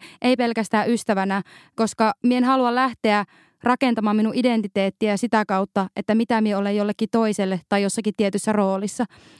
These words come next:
vaan se ehkä enemmän on just se, että minkälaista ihmistä mie ite arvostan ja sitten mie pyrin ite olemaan semmonen parhaani mukaan. Ja aika usein se on semmonen, mitä mie näen minun omissa ystävissä. Elikkä lojaali,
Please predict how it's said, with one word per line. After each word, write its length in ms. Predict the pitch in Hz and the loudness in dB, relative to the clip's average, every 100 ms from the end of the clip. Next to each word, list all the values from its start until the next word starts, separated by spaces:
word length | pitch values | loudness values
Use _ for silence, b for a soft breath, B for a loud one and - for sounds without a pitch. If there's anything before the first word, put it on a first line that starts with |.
| - | -2
vaan 140 | 220 226 | 0 2
se 80 | 226 | 0
ehkä 220 | 233 - | 0 0
enemmän 500 | 262 254 220 196 196 b b - | 2 2 0 0 -2 b b -2
on 120 | 214 | 0
just 260 | 226 226 - | 0 -2 -2
se, 120 | 190 | -2
että 220 | - 202 - | 0 -2 0
minkälaista 680 | 233 233 214 208 202 - 208 - | 0 2 0 0 -2 0 -2 0
ihmistä 400 | 233 220 208 214 | 0 0 0 0
mie 120 | 202 | 0
ite 240 | 240 240 214 | 0 0 0
arvostan 540 | 185 190 196 - 208 - - | 0 -2 -2 -2 -2 -4 -4
ja 80 | 220 | -4
sitten 240 | 214 220 | -2 0
mie 100 | 214 | -2
pyrin 340 | 233 262 254 247 | 0 0 0 0
ite 220 | 226 202 | -2 0
olemaan 480 | 190 190 190 190 185 b b b | 0 0 0 0 -2 b b b
semmonen 560 | - 202 196 196 196 180 - | -2 0 0 -2 -2 -4 -2
parhaani 400 | 208 190 202 202 | 0 0 0 -2
mukaan. 360 | 190 196 208 - _ _ | -2 -2 -2 -4 _ _
Ja 120 | 254 | 2
aika 220 | 247 240 208 | 2 0 -2
usein 360 | 214 302 294 - | 0 2 2 0
se 160 | 330 226 | 0 2
on 100 | 233 | 2
semmonen, 360 | 294 269 240 | 2 2 0
mitä 220 | 233 226 | 0 0
mie 140 | 220 208 | 0 0
näen 160 | 190 | 0
minun 160 | 190 185 | 0 0
omissa 280 | 190 180 - | -2 -4 -4
ystävissä. 480 | 185 - 208 - 220 - _ - | -4 -6 -8 -8 -10 -12 _ -2
Elikkä 360 | 233 226 254 214 | 0 0 0 0
lojaali, 460 | 240 220 202 240 294 | 0 0 0 0 -2